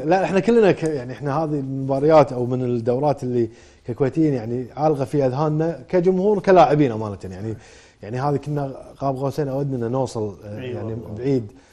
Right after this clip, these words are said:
Speaker 1: وكانت هي دور الثمانيه، فكنا نتكلم عن الهدف اللي سجله اللاعب
Speaker 2: إي، بس
Speaker 1: الكبير
Speaker 2: قلت
Speaker 1: طبعا.
Speaker 2: معلومة، أتمنى تذكرها ولا
Speaker 1: إي،
Speaker 2: تذكرها
Speaker 1: بذ-،
Speaker 2: عنك.
Speaker 1: لا، بذكرها أنا طبعا، اللي هو ه-، هدف طبعا ولا أروع هدف الكابتن الكبير نواف دمياط، لكن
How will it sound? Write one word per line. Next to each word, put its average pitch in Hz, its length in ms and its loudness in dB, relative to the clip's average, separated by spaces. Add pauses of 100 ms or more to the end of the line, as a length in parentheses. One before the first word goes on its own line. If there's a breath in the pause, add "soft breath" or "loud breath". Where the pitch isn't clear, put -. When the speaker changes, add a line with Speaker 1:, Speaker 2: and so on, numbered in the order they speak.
(240 soft breath)
Speaker 1:
وكانت 120 260 -6
هي 123 80 0
دور 123 160 2
الثمانيه، 127 600 -2 (200)
فكنا 143 240 -4
نتكلم 151 340 2
عن 135 100 0
الهدف 139 260 2
اللي 107 100 -4
سجله 123 440 0
اللاعب 107 520 -6
Speaker 2:
إي، 107 40 -6
بس 156 160 -4
Speaker 1:
الكبير 147 160 4
Speaker 2:
قلت 113 100 4
Speaker 1:
طبعا. 233 120 0
Speaker 2:
معلومة، 220 220 0
أتمنى 254 260 -6
تذكرها 247 380 -4
ولا 247 160 6
Speaker 1:
إي، 208 140 12
Speaker 2:
تذكرها 185 120 8
Speaker 1:
بذ-، 220 40 8
Speaker 2:
عنك. 175 200 2
Speaker 1:
لا، 247 140 10
بذكرها 233 480 8
أنا 170 100 8
طبعا، 147 200 4
اللي 170 300 8
هو 175 180 10
ه-، - 60 0 (600 loud breath)
هدف 175 320 6
طبعا 160 240 2
ولا 165 200 4
أروع 165 180 6
هدف 131 300 0
الكابتن 123 320 -2
الكبير 131 300 0
نواف 117 320 -8
دمياط، 170 280 -2
لكن 151 340 4